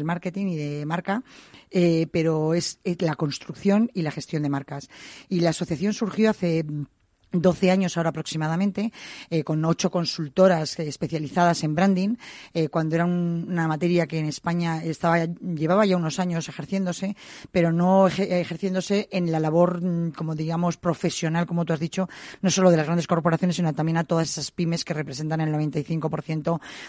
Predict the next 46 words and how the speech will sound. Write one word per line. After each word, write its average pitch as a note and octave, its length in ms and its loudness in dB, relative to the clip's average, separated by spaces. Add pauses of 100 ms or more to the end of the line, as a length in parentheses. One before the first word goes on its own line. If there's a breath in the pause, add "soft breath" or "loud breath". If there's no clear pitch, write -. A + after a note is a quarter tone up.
del F#3 160 2
entramado D#3+ 360 2
empresarial D#3 520 0
español. D3 460 -4 (300 loud breath)
Y G3 80 4
surge A#3 340 0
por F3+ 160 2
eso, D3 420 -2
el E3+ 120 -4
motivo G3 320 -4
por A3+ 140 -2
el G#3 60 -4
que G#3 80 -6
surge G3+ 260 -6
la F#3+ 60 -2
asociación G3 560 -6 (300 loud breath)
era F3 200 4
para F3 180 0
defender E3+ 400 -2
esta G3+ 180 -4
práctica, A3 580 -4 (320 loud breath)
eh, F3 80 -2
frente F3 320 0
a F3 40 2
otras G3+ 220 -4
prácticas G#3 440 -2
tan F3+ 140 0
importantes E3+ 720 -2
o E3 240 2
igual E3+ 340 4
de F#3 60 0
importantes F3+ 580 -2
que, D3+ 400 -2
que D3 140 -4
lo - 40 -6
que F3 80 -4
es D#3 60 -4
el E3+ 100 0
branding E3 260 2
y D3 60 0
las C#3+ 140 -4
marcas, E3+ 320 0
como D3 140 -10
es D3 60 -4
la D3 100 -6
publicidad, E3+ 640 2